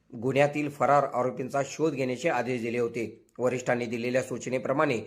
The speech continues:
पोलीस निरीक्षक सतीश शिंदे यांनी एक पथक तयार केले होते.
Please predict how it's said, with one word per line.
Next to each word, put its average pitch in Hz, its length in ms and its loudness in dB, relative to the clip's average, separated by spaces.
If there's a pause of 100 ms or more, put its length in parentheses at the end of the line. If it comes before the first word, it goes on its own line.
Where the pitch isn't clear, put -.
(320)
पोलीस 160 260 4
निरीक्षक 151 360 -4
सतीश - 360 -8
शिंदे 127 220 -2
यांनी 131 340 0 (140)
एक 143 220 -8
पथक 151 300 -2
तयार 127 180 4
केले 127 220 -4
होते. 120 440 -2